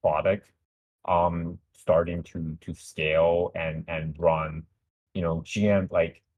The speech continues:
Arbitrum obviously is, has made big waves. Um, G M X continues to scale.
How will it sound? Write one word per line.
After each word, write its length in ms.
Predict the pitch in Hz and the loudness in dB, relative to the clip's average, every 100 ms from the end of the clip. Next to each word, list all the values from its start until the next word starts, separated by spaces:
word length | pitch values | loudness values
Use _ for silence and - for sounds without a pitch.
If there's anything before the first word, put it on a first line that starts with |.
| _ _ _ - | _ _ _ 2
Arbitrum 680 | 104 104 101 104 95 92 92 _ - 85 | 8 8 8 2 2 0 -4 _ -18 -4
obviously 640 | 87 85 85 - 87 85 85 85 | -4 -2 -8 -8 -6 -2 -2 -4
is, 220 | 82 - | -10 -6
has 200 | 90 - | -4 -4
made 240 | 85 82 - | -4 -8 -4
big 180 | 90 82 | -6 -4
waves. 580 | 90 101 101 98 95 - - | 4 6 8 6 2 -6 -8
Um, 300 | 87 85 82 | -4 -2 -4
G 240 | - 87 | -6 -4
M 160 | 85 82 | -4 -4
X 260 | 80 - - | -6 -10 -10
continues 520 | 87 - 85 80 78 | -10 -6 -6 -6 -8
to 100 | 78 | -14
scale. 720 | - - 87 90 87 87 | -14 -2 2 6 6 4